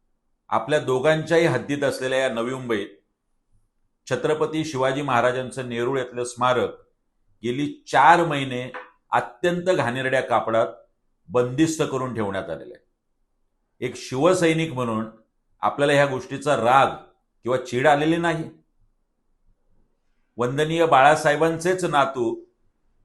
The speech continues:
आणि ठाकरे कुटुंबातील तिसऱ्या पिढीचं नेतृत्व अमितजी ठाकरे यांच्या माध्यमातून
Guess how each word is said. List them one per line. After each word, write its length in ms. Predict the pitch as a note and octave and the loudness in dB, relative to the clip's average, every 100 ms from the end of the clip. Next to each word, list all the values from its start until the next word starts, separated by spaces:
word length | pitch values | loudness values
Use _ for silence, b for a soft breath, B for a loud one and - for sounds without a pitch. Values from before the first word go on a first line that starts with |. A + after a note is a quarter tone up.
| _ _ | _ _
आणि 200 | A2 C#3 | -6 -6
ठाकरे 420 | D3+ B2 A2+ D3+ D#3+ | -4 -4 -2 0 0
कुटुंबातील 760 | C#3+ D3 C#3+ C3+ D3 D3 - | -2 -6 -2 -2 -4 -8 -8
तिसऱ्या 340 | C3 D3+ E3+ | -8 -2 0
पिढीचं 440 | F3 D3 C#3+ C#3+ C3 | 0 -4 -4 -4 -4
नेतृत्व 540 | A#2+ B2+ B2 A2+ F2 D2+ _ _ _ _ _ _ _ _ _ _ _ - | -6 -6 -8 -6 -6 -8 _ _ _ _ _ _ _ _ _ _ _ -4
अमितजी 520 | B2 E3+ D#3 C#3 F3+ | -2 -2 -2 2 4
ठाकरे 540 | D3+ B2+ B2+ A2+ A2 - - _ _ _ _ _ _ _ _ _ _ - | 4 2 0 -2 -2 -8 -20 _ _ _ _ _ _ _ _ _ _ -4
यांच्या 420 | B2+ B2+ D#3+ D#3 | -4 0 2 4
माध्यमातून 920 | C#3 A#2+ G#2 C#3+ C#3+ C#3 D3+ D#3+ | 4 2 0 -2 -2 -2 -2 -4